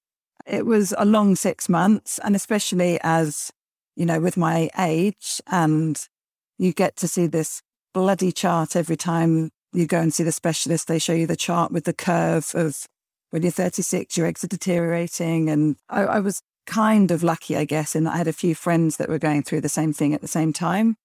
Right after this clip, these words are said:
So had some support outside of my relationship where we could just kind of rant together and just have a bit of a laugh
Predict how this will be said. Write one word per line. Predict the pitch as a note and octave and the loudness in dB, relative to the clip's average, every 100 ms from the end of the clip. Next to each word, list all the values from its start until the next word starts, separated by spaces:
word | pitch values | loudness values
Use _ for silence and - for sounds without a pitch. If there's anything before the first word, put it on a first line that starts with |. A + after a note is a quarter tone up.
| _ _ _ _ _ _ | _ _ _ _ _ _
So | - - E3 | -4 2 2
had | D#3 E3 D3 | 2 0 0
some | - D#3+ D3+ | -2 -2 0
support | D#3+ - F3 D#3+ D3+ - - - _ | -2 -4 0 0 0 -4 -14 -16 _
outside | E3+ D3+ - E3+ D#3+ | -2 -2 -2 2 2
of | D#3 | 2
my | D#3 | 0
relationship | D3 D#3 D#3 - C#3 - D#3+ - _ _ _ _ _ | 2 0 -2 -4 -4 -4 -6 -8 _ _ _ _ _
where | D3 C#3+ | 0 2
we | D3+ | 2
could | C#3 D3 | 0 -4
just | D#3+ D3 | -4 -6
kind | - D3+ | -2 0
of | C#3+ D3 | 0 0
rant | D3+ C#3 - | 0 -2 -4
together | D#3 D#3+ D3 D3 C#3+ | -4 0 0 0 2
and | C#3 | 2
just | C#3 C#3+ C3+ - - - _ _ _ _ _ _ - | 2 -2 -4 -12 -16 -20 _ _ _ _ _ _ 0
have | B3+ | 2
a | B3+ | 4
bit | G#3 | 4
of | F3 | 2
a | D#3 D3+ - _ | 0 -4 -8 _
laugh | - E3 F#3 F3+ D3 - | -2 2 4 4 0 -6